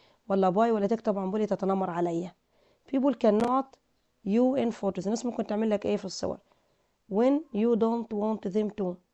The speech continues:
ممكن تعمل لي تاج، إشارة، وأنا مش عايز حد يعمل لي إشارة. In social media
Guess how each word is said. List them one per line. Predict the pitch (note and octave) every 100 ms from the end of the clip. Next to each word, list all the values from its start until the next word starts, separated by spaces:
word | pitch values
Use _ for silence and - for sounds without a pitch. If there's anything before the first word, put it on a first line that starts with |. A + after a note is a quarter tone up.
| -
ممكن | A3+ A3+ G3+
تعمل | G3+ G#3
لي | A3+ G#3
تاج، | G#3 G#3 G3+
إشارة، | F#3+ G#3+ G#3
وأنا | G3
مش | F3+
عايز | F#3 G3
حد | - F#3 F3
يعمل | D#3+ F3
لي | F#3+ G#3+
إشارة. | - B3+ G#3+ - _ _ _ _ _ -
In | A3
social | A3+ C#4+ - A3+
media | B3 A#3+